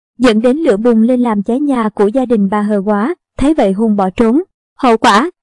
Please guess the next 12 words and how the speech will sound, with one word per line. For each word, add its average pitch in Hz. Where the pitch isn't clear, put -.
gây 262
thiệt 247
hại 196
một 208
căn 277
nhà 240
sàn 214
bằng 208
gỗ, 214
mái 226
lợp 311
ngói, 208